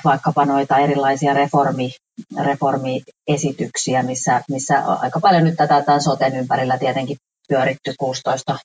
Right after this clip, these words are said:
vuotta, niin tota, niin sieltähän löytyy yksi yhteneväinen ongelma, ja se on pieni kunta. Ja mä en sitä ihan ehkä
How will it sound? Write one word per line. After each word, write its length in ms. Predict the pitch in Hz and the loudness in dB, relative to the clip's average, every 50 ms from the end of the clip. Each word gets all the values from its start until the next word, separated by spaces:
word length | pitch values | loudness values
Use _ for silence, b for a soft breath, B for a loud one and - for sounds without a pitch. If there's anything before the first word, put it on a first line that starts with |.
| - _ | -12 _
vuotta, 440 | - 170 165 170 - - _ - - - B B B B B B B B - | 2 2 2 2 0 -2 _ 0 0 0 B B B B B B B B 2
niin 220 | 156 151 147 139 | 2 4 4 2
tota, 420 | 143 147 135 - - 143 147 147 - - 170 - - - | 0 -2 -2 0 2 2 2 2 0 -2 -6 -8 -2 0
niin 120 | 160 156 151 | 2 2 4
sieltähän 460 | 180 180 170 165 170 165 156 165 165 | 4 4 4 4 4 4 4 6 6
löytyy 540 | 175 180 180 180 170 170 - 143 139 139 - | 6 6 6 6 4 4 2 2 2 2 4
yksi 380 | - 165 170 165 - - - 156 | 6 4 4 4 0 -2 0 0
yhteneväinen 680 | 156 151 - - 143 - 139 131 135 127 127 127 131 131 | 0 0 0 -2 -2 -2 -2 0 0 -2 -2 0 0 0
ongelma, 480 | 135 139 139 131 127 123 127 135 135 | 0 0 -2 -2 -2 -4 -2 -2 -2
ja 100 | 131 131 | -2 -2
se 120 | 127 160 143 | 0 0 0
on 160 | 139 139 135 | 0 -2 0
pieni 380 | - 165 151 143 127 120 127 131 | 2 2 4 4 2 0 -4 -6
kunta. 480 | - 143 143 131 131 - - - - - - - - _ _ _ _ _ _ _ _ _ _ | -4 -2 -2 -2 -4 -8 -8 -10 -12 -12 -12 -16 -20 _ _ _ _ _ _ _ _ _ _
Ja 80 | - | -2
mä 220 | 139 151 147 143 151 | 0 0 2 2 0
en 80 | - | 0
sitä 240 | - 165 143 - - | 0 0 0 2 2
ihan 320 | - 151 160 151 147 139 139 | 4 4 4 4 2 2 0
ehkä 300 | 139 135 - - 143 | -2 -4 -2 -4 -4